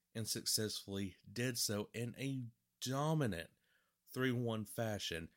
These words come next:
Everybody's looking at the Atlanta Reign. "Oh, shit, you know, the Atlanta Reign is legit." <laughs>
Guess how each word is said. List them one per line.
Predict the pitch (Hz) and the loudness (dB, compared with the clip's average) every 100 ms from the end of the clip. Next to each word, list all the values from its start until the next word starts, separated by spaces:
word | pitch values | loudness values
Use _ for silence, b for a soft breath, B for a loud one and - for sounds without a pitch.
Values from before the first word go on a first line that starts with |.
| b | b
Everybody's | 92 101 107 113 113 | -6 -2 2 2 2
looking | 123 117 127 | 0 0 0
at | 120 | 0
the | 127 | 0
Atlanta | 123 110 139 123 | 0 -2 -2 -2
Reign. | 131 123 90 | -2 -4 -6
"Oh, | 98 110 - _ | -6 -6 -10 _
shit, | - 127 131 | -10 -6 -6
you | 104 | 0
know, | 104 90 - b b b b _ _ _ _ _ | 0 -2 -8 b b b b _ _ _ _ _
the | 92 | -6
Atlanta | 120 120 147 | -4 -2 0
Reign | 139 147 220 | 2 2 2
is | 127 107 | 0 0
legit." | 101 101 - 123 233 - - | -2 2 2 4 0 -4 -6
<laughs> | 120 | -10